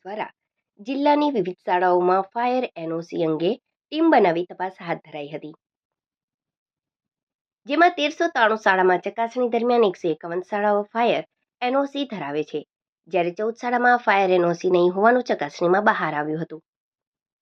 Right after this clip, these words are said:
જેમાં ભરૂચ જિલ્લાની એક હજાર બોતેર શાળાએ સેલ્ફ ડિક્લેરેશન આપ્યું હતું,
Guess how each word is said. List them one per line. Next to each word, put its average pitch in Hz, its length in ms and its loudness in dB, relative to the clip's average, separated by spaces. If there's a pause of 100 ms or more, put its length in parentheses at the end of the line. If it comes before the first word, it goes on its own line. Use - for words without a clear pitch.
(1300)
જેમાં 330 400 4
ભરૂચ 226 340 4
જિલ્લાની 214 400 6 (220)
એક - 180 -14 (120)
હજાર 196 180 0 (100)
બોતેર 262 320 -2
શાળાએ 175 560 -2
સેલ્ફ 262 240 -6
ડિક્લેરેશન 170 640 -4
આપ્યું 165 260 -16
હતું, 240 220 -12